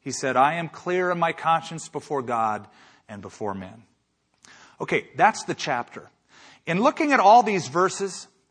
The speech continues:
kind of working our way through it, I want to leave you with three principles.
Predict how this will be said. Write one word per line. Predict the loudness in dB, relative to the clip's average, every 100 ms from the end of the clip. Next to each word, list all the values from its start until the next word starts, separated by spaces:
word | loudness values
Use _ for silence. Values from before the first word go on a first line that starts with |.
| _ _ -4
kind | 0
of | 2
working | 4 4 2 4
our | 4
way | 2
through | 0 -2 -2
it, | -2 -8 _ _ -20 -6 4
I | 4
want | 4 2
to |
leave | 2 0 0
you | -2
with | -4
three | -4 -4
principles. | -4 -8 -10 -12 -16 -18 -20